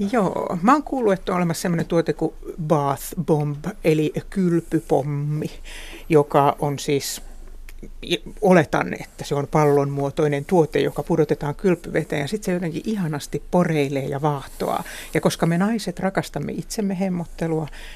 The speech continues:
niin olisiko se Hilarille hyvä tapa paeta karua todellisuutta? Ja sit siinä on kuitenkin siinä kylpypommi nimessä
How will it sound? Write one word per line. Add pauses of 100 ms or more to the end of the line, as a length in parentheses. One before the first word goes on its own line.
niin
olisiko
se (360)
Hilarille (120)
hyvä
tapa
paeta (100)
karua
todellisuutta?
Ja
sit
siinä
on
kuitenkin
siinä
kylpypommi
nimessä